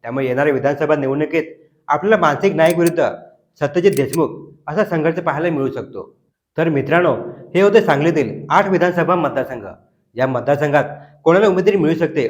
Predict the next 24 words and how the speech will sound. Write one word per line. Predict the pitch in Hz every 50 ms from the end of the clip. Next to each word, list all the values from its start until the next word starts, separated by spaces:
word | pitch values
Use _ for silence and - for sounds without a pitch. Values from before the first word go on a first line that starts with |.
| -
आणि | - 156 175 196
कोणाचा | 190 160 160 165 165 175
विजय | 147 131 160 156
होऊ | 135 143 143
शकतो | 143 151 143 - 139 107 92 - _ _ _ _ _ _ _
हे | 180
आपण | 196 185 190 202
व्हिडिओच्या | 208 196 170 175 170 190 180
माध्यमातून | 160 139 131 - 151 156 156 151 - 143 110 - - - _ _ _ _ -
सविस्तरपणे | 170 175 214 208 214 208 208 208 214
पाहण्याचा | 208 190 147 147 170 165 185
प्रयत्न | 160 151 139 - 139
केला | 127 117 123 113
आहे. | 98 90 92 - _ _ _ _ _ _ _ -
पण | 127
मित्रांनो, | 127 120 123 120 151 156 165 156
या | 131 143 170
व्यतिरिक्त | 143 127 113 - - 160 160 - - 131 98 - - - _ _ _
तुमचे | 175 175 175 202 220
मत | 208 208 202 - -
काय | 147 143 135
आहे? | 110 101 92 - - _ _ _ _ _ _ _ _ _ _
लोकसभेप्रमाणे | 131 170 202 190 196 185 165 196 190 - 165 160 170 185 175
विधानसभेलाही | 143 120 143 156 156 - 139 127 151 151 156 151 147 113